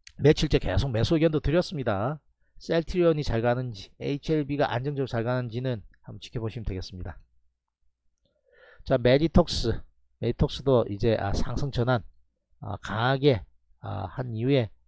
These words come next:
좀 숨고르기 양상인데, 아, 밑으로 처진다 하더라도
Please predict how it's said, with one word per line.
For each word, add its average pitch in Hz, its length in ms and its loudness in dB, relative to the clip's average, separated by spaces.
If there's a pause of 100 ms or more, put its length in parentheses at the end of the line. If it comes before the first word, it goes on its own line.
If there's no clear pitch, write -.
(100)
좀 131 120 -6
숨고르기 143 540 2
양상인데, 107 680 0 (760)
아, 90 340 -10
밑으로 117 540 2
처진다 160 500 2
하더라도 135 560 4